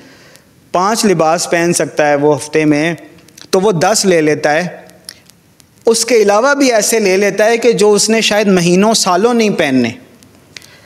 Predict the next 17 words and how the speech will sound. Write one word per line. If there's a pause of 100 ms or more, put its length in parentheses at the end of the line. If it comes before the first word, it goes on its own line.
(460)
तो
अब
ये
फजूल
खर्ची
में
आ
जाएगा। (460)
"वला (380)
तुसरिफू", (340)
फजूल
खर्ची
मत
करो। (1500)
फजूल
खर्ची
है